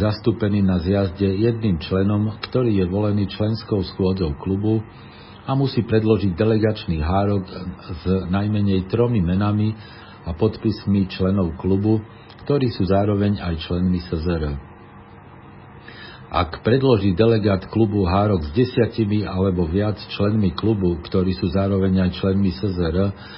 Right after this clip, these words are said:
má tento klub právo byť zastúpený dvoma delegátmi.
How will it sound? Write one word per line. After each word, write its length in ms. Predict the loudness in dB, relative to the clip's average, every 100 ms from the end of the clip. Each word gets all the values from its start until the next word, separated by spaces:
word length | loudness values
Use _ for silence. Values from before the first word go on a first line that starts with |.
| -20 -6
má 160 | -2 0
tento 400 | 0 0 0 0
klub 240 | 0 -2 -4
právo 320 | -2 0 0
byť 160 | 0 0 -2
zastúpený 640 | -2 -4 -2 0 2 0
dvoma 400 | 0 0 2 0
delegátmi. 800 | -2 -4 -4 -4 -6 -10 -10